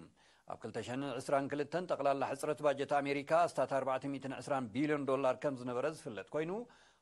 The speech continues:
ወርሓዊ ብናህሪ ይውስኽ ከም ዘሎ ኸኣ ክኢላታት ይጠቕሶም። ሃገራዊ ዕዳ ኣሜሪካ ኣብ ዝሓለፈ ሽዱሽተ ዋርሕ ጥራይ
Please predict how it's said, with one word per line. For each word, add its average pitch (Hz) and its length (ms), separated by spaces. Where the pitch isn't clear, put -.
ወርሓዊ 175 440
ብናህሪ 160 360
ይውስኽ 151 380
ከም 143 220
ዘሎ 139 220
ኸኣ 143 220
ክኢላታት 139 540
ይጠቕሶም። 110 520
ሃገራዊ 110 300
ዕዳ 107 180
ኣሜሪካ 143 360
ኣብ 190 140
ዝሓለፈ 151 320
ሽዱሽተ 135 340
ዋርሕ 123 260
ጥራይ 170 240